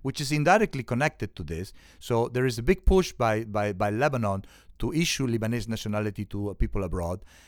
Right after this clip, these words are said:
And we've seen that, you know, some people eagerly connect to that because they, they feel the pride of doing this. You have to prove that your grandfather, uh, can be a Lebanese.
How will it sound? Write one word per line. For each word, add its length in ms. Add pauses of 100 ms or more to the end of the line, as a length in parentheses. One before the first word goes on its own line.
(120)
And 260
we've 160
seen 400
that, 260
you 80
know, 120
some 200
people 360
eagerly 380
connect 420
to 80
that 260
because 260
they, 140
they 180
feel 220
the 80
pride 380
of 120
doing 280
this. 320 (200)
You 120
have 160
to 80
prove 320
that 180
your 160
grandfather, 760 (160)
uh, 160
can 200
be 260
a 100
Lebanese. 540